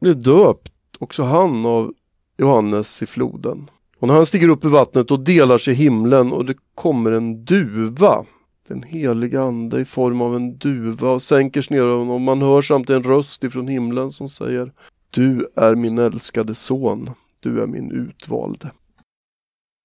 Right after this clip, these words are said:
Välkommen till vår nya podd, Bibeln på östgötska,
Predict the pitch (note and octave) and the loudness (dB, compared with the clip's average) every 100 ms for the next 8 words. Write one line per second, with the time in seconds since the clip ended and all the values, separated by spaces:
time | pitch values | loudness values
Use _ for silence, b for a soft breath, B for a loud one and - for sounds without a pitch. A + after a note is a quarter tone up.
0 | _ _ _ _ _ _ _ - C#3 G3 | _ _ _ _ _ _ _ -2 4 6
1 | F3 - A3 G#3 F#3+ - F3 C#3 C#3+ C#3 | 6 6 6 6 4 2 0 2 2 2
2 | B2+ A#2+ A2+ - G#3+ C#3 G#2 A#2+ G2+ B2 | 2 2 2 0 2 2 -2 -12 -2 0
3 | D3 D3 B2 C3 A#2 - A#2+ B2 - D3 | 2 0 2 2 0 -2 -2 -2 2 2
4 | C#3 - C#3 C#3 - - A3 | 2 0 0 0 -12 2 4